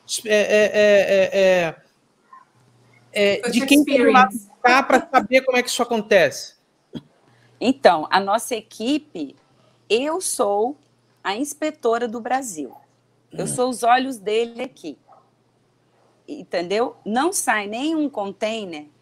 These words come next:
Speaker 3: nem na Itália, né, que eles também são inspetores há trinta e cinco anos,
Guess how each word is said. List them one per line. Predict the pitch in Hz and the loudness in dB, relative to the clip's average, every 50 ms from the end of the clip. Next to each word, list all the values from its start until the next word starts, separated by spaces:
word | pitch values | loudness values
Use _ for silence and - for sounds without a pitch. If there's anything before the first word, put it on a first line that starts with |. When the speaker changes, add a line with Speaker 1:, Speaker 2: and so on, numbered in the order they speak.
| _ _ _ - - _ - | _ _ _ -20 -20 _ -8
Speaker 3:
nem | 175 214 262 | -6 -6 -4
na | 269 247 226 | -4 -6 -6
Itália, | - - 214 208 233 240 214 196 | -6 -4 -2 -2 -2 -2 -4 -6
né, | 202 220 233 | -8 -8 -8
que | - 220 | -6 -6
eles | 190 185 190 - | -6 -6 -8 -8
também | - 180 180 185 208 240 | -10 -10 -8 -8 -10 -10
são | 240 - 226 202 | -8 -8 -8 -8
inspetores | 208 208 - - 202 185 185 _ - 185 190 - 190 180 | -8 -10 -8 -6 -8 -8 -8 _ -6 -6 -6 -6 -6 -6
há | 185 170 | -8 -8
trinta | - - 196 196 214 208 _ - | -8 -10 -14 -14 -16 -10 _ -6
e | 196 185 | -6 -6
cinco | - - 185 180 170 _ - 160 | -6 -10 -12 -16 -18 _ -10 -8
anos, | 160 180 214 220 196 160 160 160 - - | -6 -6 -6 -8 -10 -12 -16 -18 -20 -20